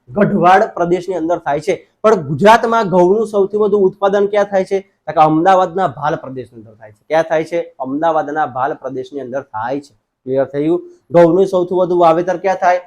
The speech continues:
ગઢવાડ પ્રદેશની અંદર. ઘઉંનું વધુ સૌથી ઉત્પાદન કયા પ્રદેશમાં થાય છે? તો કે ભાલ પ્રદેશની અંદર થાય છે. ઘઉંનું સૌથી વધુ વાવેતર કયા જિલ્લામાં થાય છે? તો કે મહેસાણા જિલ્લામાં થાય છે.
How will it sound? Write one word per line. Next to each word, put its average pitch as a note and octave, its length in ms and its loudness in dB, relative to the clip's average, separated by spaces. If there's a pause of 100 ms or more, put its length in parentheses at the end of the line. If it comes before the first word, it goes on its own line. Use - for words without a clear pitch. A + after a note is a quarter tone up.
(200)
ગઢવાડ D#3+ 380 4
પ્રદેશની F#3 420 -6
અંદર. F#3 220 2 (340)
ઘઉંનું F#3+ 380 6
વધુ G3+ 180 4
સૌથી G3+ 240 0
ઉત્પાદન G3+ 540 2
કયા G3+ 180 4
પ્રદેશમાં G3+ 380 -6
થાય G3 140 0
છે? F#3+ 100 -12
તો F3+ 120 -10
કે B2+ 180 -14
ભાલ D#3 220 2
પ્રદેશની F#3 420 -4
અંદર G3 140 -2
થાય F#3 180 -2
છે. F#3 180 -10 (300)
ઘઉંનું G3+ 420 6
સૌથી A#3 260 4
વધુ A#3 260 4
વાવેતર G#3 480 8
કયા C4 200 8
જિલ્લામાં A#3 420 4
થાય A#3 180 6
છે? A#3 160 4
તો G3 300 -8
કે D#3 100 -4
મહેસાણા G#3+ 480 2
જિલ્લામાં A3+ 400 2
થાય A3 160 2
છે. G#3+ 140 2